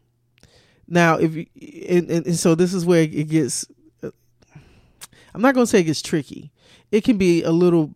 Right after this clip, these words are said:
complicated in some instances, meaning that on one side,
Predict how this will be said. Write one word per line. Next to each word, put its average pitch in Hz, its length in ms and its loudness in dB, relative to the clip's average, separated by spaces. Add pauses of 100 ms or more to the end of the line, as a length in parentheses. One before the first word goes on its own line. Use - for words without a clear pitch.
(120)
complicated - 840 -6
in 160 140 -8
some 151 260 -6
instances, 147 560 -6
meaning 151 380 -2
that 143 320 -4 (240)
on 175 240 2
one 254 240 2
side, 151 600 -2